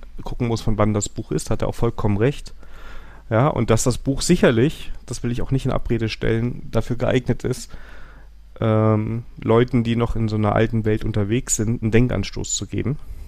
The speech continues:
Ähm, wenn man jetzt, wie wir jetzt, ich sag mal, DevOps schon kennt oder Kanban und alles, was da so in dem Buch, äh, vertreten wird, dann lernt man natürlich nichts Neues raus. Ja. Man muss auch sagen, ich finde,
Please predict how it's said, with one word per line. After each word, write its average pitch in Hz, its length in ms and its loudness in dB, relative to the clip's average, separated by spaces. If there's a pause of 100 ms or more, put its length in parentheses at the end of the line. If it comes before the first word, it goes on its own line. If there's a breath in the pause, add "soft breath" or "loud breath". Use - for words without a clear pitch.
(1800 soft breath)
Ähm, 104 640 2
wenn 107 140 4
man 120 160 6
jetzt, - 400 2
wie 110 240 -2
wir 131 180 4
jetzt, 117 300 0
ich 110 120 -6
sag 117 160 -2
mal, 107 120 2
DevOps 117 400 2
schon - 220 -6
kennt 131 360 2
oder 107 200 0
Kanban 113 500 2
und 104 200 -6
alles, 110 260 0
was 113 160 -2
da 107 140 4
so 107 120 0
in 107 80 0
dem 104 140 0 (140)
Buch, 117 240 -4 (140)
äh, 104 360 4 (420)
vertreten 117 600 0
wird, 120 240 0 (520 loud breath)
dann 104 160 2
lernt 110 180 4
man 107 100 4
natürlich 98 400 2
nichts - 240 -4
Neues 101 340 0
raus. - 320 -6 (800 soft breath)
Ja. 123 200 -6 (300)
Man 123 100 8
muss 147 160 8
auch 190 220 6
sagen, 113 320 4
ich - 120 -4
finde, 165 460 8